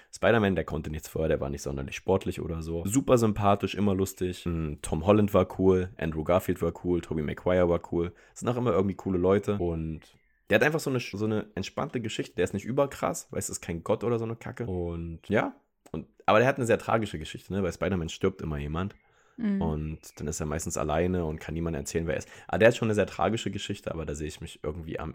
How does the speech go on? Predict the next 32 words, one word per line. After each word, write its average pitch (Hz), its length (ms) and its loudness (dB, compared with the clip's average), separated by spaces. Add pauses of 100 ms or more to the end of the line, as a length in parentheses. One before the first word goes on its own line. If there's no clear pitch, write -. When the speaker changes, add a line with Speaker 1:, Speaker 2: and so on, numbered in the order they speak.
Speaker 1:
ehesten 85 560 -6 (160)
von 78 220 -8
der 64 100 -2
Attitude - 460 -12
her, 71 140 -6 (100)
Speaker 2:
Okay, 65 100 -12
Speaker 1:
weil, 67 340 -4
Speaker 2:
krass. - 160 -14
Speaker 1:
ja, 73 280 -10 (180)
Speaker 2:
Ich - 160 -6
würd 311 100 -2
Speaker 1:
nichts 254 140 -4
Speaker 2:
dich - 80 -4
auch 254 80 6
so 254 140 2
ein 233 60 6
Speaker 1:
Übermächtiges 247 160 2
Speaker 2:
bisschen 277 180 2
Speaker 1:
und 233 60 0
so. - 0 -
Speaker 2:
bei, 220 300 2
bei 202 340 -2
Deadpool - 560 -8
sehen. 95 260 -6
Speaker 1:
Bei 78 120 -6
Deadpool, 92 440 -2
weil 78 120 0
ich 67 80 -6
einfach 80 260 -4
blind 90 260 -2
Leute 85 300 2
umknalle. 85 520 -6